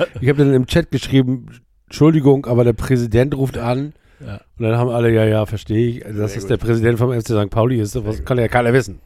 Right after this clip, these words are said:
Speaker 2: Ne?
Speaker 3: Ja, und, äh, war das denn so? Hatte das wirklich, äh, hatte er Corona?
Speaker 2: Ja,
Speaker 3: Oder
Speaker 2: also nachdem
Speaker 3: vermutet er das,
Speaker 2: Nee,
Speaker 3: oder?
Speaker 2: nee, nee, nee. Also im,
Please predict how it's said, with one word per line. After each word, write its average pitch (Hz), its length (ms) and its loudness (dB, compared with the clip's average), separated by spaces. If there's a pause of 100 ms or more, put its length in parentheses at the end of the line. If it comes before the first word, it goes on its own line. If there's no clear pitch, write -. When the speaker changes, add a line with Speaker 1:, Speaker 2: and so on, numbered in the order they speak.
(120)
Speaker 2:
Ne? 95 160 -16 (840)
Speaker 3:
Ja, 139 200 -4
und, 104 140 -8
äh, 107 360 -2
war 110 360 -2
das 165 120 -4
denn 131 160 -6
so? 107 320 -4 (220)
Hatte 131 160 -8
das 131 160 -8
wirklich, 135 340 -12
äh, 123 240 -6 (160)
hatte 139 220 -8
er 104 140 -4
Corona? 120 580 -8 (260)
Speaker 2:
Ja, 110 720 -4
Speaker 3:
Oder 151 140 -4
Speaker 2:
also 123 260 2
nachdem 127 360 0
Speaker 3:
vermutet 160 360 0
er 170 140 -8
das, 196 220 -12
Speaker 2:
Nee, 147 160 4
Speaker 3:
oder? 214 40 4
Speaker 2:
nee, 269 140 4
nee, 202 160 0
nee. 107 360 0
Also 113 360 0
im, 123 280 -2